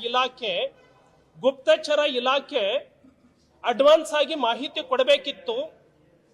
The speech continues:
ಯಾರು ಕಲ್ಲು ಎಸಿಬಹುದು, ಎಲ್ಲಿ ಸಿದ್ಧತೆಗಳು ನಡೀತಾ ಇದ್ದಾವೆ, ಎಲ್ಲಿ ಷಡ್ಯಂತ್ರಗಳು ನಡೀತಾ ಇದ್ದಾವೆ, ಇದನ್ನ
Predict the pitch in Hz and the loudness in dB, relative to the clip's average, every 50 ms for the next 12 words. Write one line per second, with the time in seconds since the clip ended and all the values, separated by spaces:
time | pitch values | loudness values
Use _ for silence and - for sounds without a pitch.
0 | _ _ _ - - 196 202 247 294 294 320 320 - - 277 269 285 294 294 254 | _ _ _ -6 -2 2 2 4 4 2 0 -2 -6 -2 -2 -2 0 0 0 -2
1 | 247 240 247 285 294 285 285 262 233 247 240 240 226 269 311 311 - - _ _ | -2 -2 -4 -8 -4 2 4 4 4 2 -2 -4 -4 -4 -4 -6 -10 -20 _ _
2 | _ _ _ _ _ _ _ _ - _ _ _ _ _ _ - 190 226 254 277 | _ _ _ _ _ _ _ _ -20 _ _ _ _ _ _ -6 -4 -4 -2 -2
3 | 302 339 294 - 285 277 269 - 277 269 269 285 269 269 262 269 262 247 240 254 | -2 -4 -6 -4 -6 -6 0 2 2 2 2 2 0 2 2 0 0 -2 -4 -8
4 | 254 247 - 247 247 240 226 226 214 208 208 226 254 277 269 - _ _ _ _ | -8 -6 -4 -4 -2 -2 -2 -4 -4 -4 -4 -6 -6 -6 -8 -10 _ _ _ _
5 | _ _ _ _ _ _ _ - - - - - - _ - - 202 226 247 262 | _ _ _ _ _ _ _ -20 -20 -20 -20 -20 -20 _ -6 -2 -2 -2 0 -2
6 | 311 320 294 - - 254 240 - - 277 277 285 277 330 285 262 294 294 294 269 | -4 -4 -4 -4 -4 -4 -2 2 2 2 2 2 0 -2 0 0 0 -2 -2 -4
7 | 240 233 254 269 262 - 277 262 254 240 226 214 226 220 214 220 254 269 - - | -6 -6 -6 -8 -6 -4 -2 -2 -2 -2 -4 -6 -6 -6 -6 -6 -8 -8 -10 -12
8 | _ _ _ _ _ _ _ _ _ _ _ _ _ _ _ _ - 233 247 320 | _ _ _ _ _ _ _ _ _ _ _ _ _ _ _ _ -12 -4 0 0
9 | 311 311 | 0 0